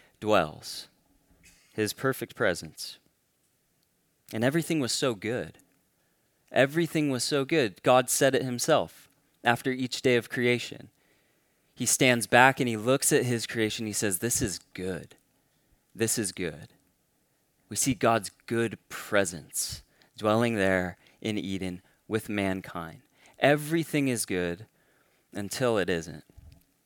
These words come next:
Soon, you know this, desire rose up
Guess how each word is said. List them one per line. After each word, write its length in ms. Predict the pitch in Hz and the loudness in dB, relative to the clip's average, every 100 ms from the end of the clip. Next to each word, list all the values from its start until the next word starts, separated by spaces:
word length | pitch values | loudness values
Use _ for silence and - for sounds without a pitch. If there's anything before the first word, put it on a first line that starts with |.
| _ _ _ _ _ _ _ _ _ - 131 | _ _ _ _ _ _ _ _ _ -12 -6
Soon, 420 | - 131 123 123 | 0 2 2 0
you 100 | 117 | -2
know 320 | 107 104 110 | 0 2 2
this, 400 | 107 110 - - | 2 0 -2 -6
desire 480 | - 110 104 113 113 | -6 0 6 8 6
rose 280 | 117 131 127 | 4 4 4
up 300 | 131 - | 2 2